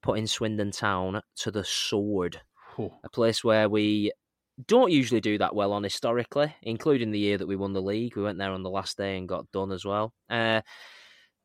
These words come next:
Speaker 1: so we're gonna go into them in more detail, but as you rightfully pointed out to me on WhatsApp, hundred percent win rate in the league since the first podcast. Is it all down to us?
Speaker 2: Well, I'm not gonna say that, but, uh,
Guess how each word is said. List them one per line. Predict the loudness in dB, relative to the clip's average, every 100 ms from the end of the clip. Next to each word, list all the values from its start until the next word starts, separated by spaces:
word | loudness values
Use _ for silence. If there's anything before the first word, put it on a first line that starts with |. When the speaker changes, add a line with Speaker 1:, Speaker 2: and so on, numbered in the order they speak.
| _ -4
Speaker 1:
so | 4 8 8 8 6 2 _ _
we're | 0
gonna | 4 4
go | 6 4
into | 4
them | 0 2
in | 2
more | 4 4
detail, | 4 0 2 4 6 4 -4 0
but | 6 8 6 2 _ _ _ _
as | 0 2
you | 2 4
rightfully | 4 4 0
pointed | 0 0 0 2
out | 2 2
to | -2
me | 0
on | 2
WhatsApp, | 0 -2 0 0 0 -10 _ -20 _ _ _ -2
hundred | 0 2 0 0
percent | 0 2 0
win | 2 2 4
rate | 4 4 2
in | -2 0
the | -2
league | -2 -2 -2 -6 -10
since | -4 -2 -2 -2
the | -6
first | -2 -2 -2 -4
podcast. | -6 -2 -6 -6 -10 -14 _ -2
Is | 0
it | 2
all | 0 2
down | 0 0
to | -2 -2
us? | -4 -12 _ _ _ _ _ _ _ _ _ _
Speaker 2:
Well, | 4 4
I'm | 6
not | 4
gonna | 2 0
say | 2 2
that, | 2 0 -2
but, | -8 -6 -4
uh, | 0 0